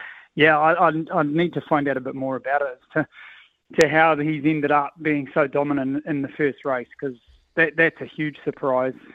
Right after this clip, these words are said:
for anyone to come into another, um, you know, another code like that and, and, and pick up a win. So, yeah, awesome. It's a shame from Supercars'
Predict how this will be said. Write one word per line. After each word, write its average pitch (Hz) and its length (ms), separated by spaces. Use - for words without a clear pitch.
for 131 220
anyone 131 420
to - 100
come 131 220
into 139 300
another, 127 440
um, 127 640
you 147 80
know, 123 140
another 127 280
code 127 300
like 123 200
that 123 180
and, 131 180
and, 165 240
and 156 180
pick 170 180
up 165 140
a 151 60
win. 170 320
So, 170 100
yeah, 175 280
awesome. 170 460
It's - 360
a 156 280
shame 180 240
from 147 320
Supercars' 160 380